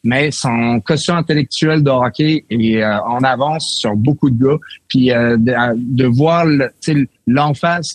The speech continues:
qu'il y a eu sur, euh, Roope Hintz puis, euh, Jason Robertson, pour moi, je trouve ça, tu sais, c'est un bel héritage qu'il va laisser aux, euh, aux Stars parce que, tu sais, ça, il a vraiment aidé ces, à ces gars-là. Il les a pris, probablement qu'il les a pris sous leurs ailes, puis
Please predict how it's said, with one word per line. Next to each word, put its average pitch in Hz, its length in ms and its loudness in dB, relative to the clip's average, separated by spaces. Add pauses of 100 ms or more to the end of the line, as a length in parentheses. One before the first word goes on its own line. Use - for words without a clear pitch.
qu'il 143 80 -4
y 131 40 -2
a 123 180 -4
eu 165 200 -2
sur, 131 320 -4
euh, 117 220 -2
Roope 135 360 0
Hintz 147 600 0
puis, 120 120 0
euh, 120 300 0
Jason 131 320 0
Robertson, 131 640 0 (480)
pour 139 240 2
moi, 160 340 2 (380)
je - 100 -10
trouve 135 200 0
ça, 156 380 2
tu 165 160 0
sais, 147 60 -4 (300)
c'est - 80 -6
un 123 80 0
bel 156 180 2
héritage 147 560 0
qu'il - 80 -2
va 113 80 2
laisser 113 320 0
aux, 120 380 2
euh, 113 240 0
aux 120 180 0
Stars 143 400 0 (340)
parce 123 220 -2
que, 147 240 0
tu 143 80 -6 (220)
sais, 147 80 2
ça, 135 180 -2
il 127 320 4
a 135 60 2
vraiment 156 340 2
aidé 147 300 0
ces, 147 160 -4
à 131 180 -4
ces 135 160 -2
gars-là. 135 300 2
Il 143 80 2
les 123 140 0
a 117 60 0
pris, 147 160 -2 (140)
probablement 143 460 2
qu'il 139 100 2
les 123 140 0
a 120 60 0
pris 151 140 -2
sous 151 140 -2
leurs 127 240 2
ailes, 147 140 0
puis 117 180 -2